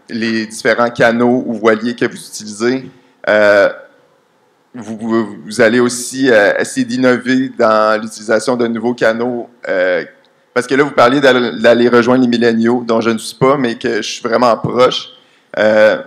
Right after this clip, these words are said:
est-ce que, euh, tu sais,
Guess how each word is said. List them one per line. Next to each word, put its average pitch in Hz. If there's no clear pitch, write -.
est-ce 120
que, 143
euh, 139
tu 78
sais, 131